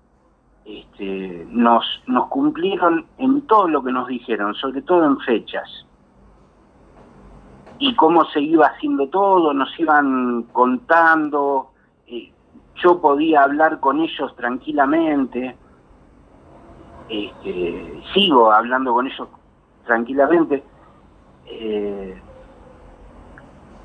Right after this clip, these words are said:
no sé, la verdad que, que hubo gente que nos ayudó muchísimo. Gabriel Fuchs,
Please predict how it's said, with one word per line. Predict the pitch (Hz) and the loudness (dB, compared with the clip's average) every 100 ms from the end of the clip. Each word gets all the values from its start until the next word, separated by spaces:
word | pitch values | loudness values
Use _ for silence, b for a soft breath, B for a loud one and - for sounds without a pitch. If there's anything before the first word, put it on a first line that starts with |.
| - - - | -20 -18 -4
no | 262 339 370 | 2 2 2
sé, | - 156 - - _ _ | 2 0 -2 -18 _ _
la | 139 135 | 0 2
verdad | 156 185 226 - | 4 2 0 0
que, | 170 156 139 135 - | -2 -2 -4 -8 -8
que | 143 139 139 139 | -4 -2 -2 2
hubo | 170 180 175 | 4 6 4
gente | - 185 190 180 156 | 2 -4 -4 -6 -6
que | 135 | -6
nos | 131 - | -6 -6
ayudó | 131 - 135 147 | -8 -6 -2 0
muchísimo. | 143 131 - 131 - 117 113 113 _ _ _ _ | 0 -2 -2 -6 -6 -6 -6 -8 _ _ _ _
Gabriel | 127 127 - 151 - | 0 2 2 0 -2
Fuchs, | - 349 - - | 2 4 4 -2